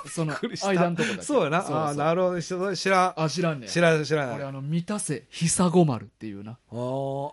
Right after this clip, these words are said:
Speaker 1: でも残白糖は一応持ってんねんな。
Speaker 2: 持ってる。
Speaker 1: タイは。
Speaker 2: ちゃんと能力もあんねん。
Speaker 1: え、そこまで書かれてんの？
Speaker 2: そう。
Speaker 1: すごいな。設定ちゃんとしてんな。
Speaker 2: あ、なんか、えっとね、
Speaker 1: 久子丸？
Speaker 2: ちっちゃいほんまな、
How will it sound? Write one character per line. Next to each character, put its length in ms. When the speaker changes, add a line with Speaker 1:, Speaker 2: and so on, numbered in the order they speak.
Speaker 1:
で 100
も 80
残 300
白 260
糖 140
は 100
一 100
応 60
持 140
っ 20
て 240
ん 40
ね 100
ん 80
な。 200
Speaker 2:
持 100
っ 40
て 160
る。 200
Speaker 1:
タ 160
イ 80
は。 20
Speaker 2:
ち 40
ゃ 60
ん 80
と 0
能 200
力 200
も 120
あ 40
ん 60
ね 60
ん。 40
Speaker 1:
え、 40
そ 140
こ 80
ま 60
で 160
書 140
か 180
れ 100
て 200
ん 120
の？ 140
Speaker 2:
そ 160
う。 40
Speaker 1:
す 500
ご 300
い 140
な。 160
設 220
定 340
ち 80
ゃ 80
ん 80
と 100
し 80
て 120
ん 80
な。 300
Speaker 2:
あ、 100
な 140
ん 60
か、 380
え 120
っ 40
と 160
ね、 200
Speaker 1:
久 80
子 40
丸？ 200
Speaker 2:
ち 220
っ 20
ち 160
ゃ 20
い 40
ほ 100
ん 40
ま 100
な、 240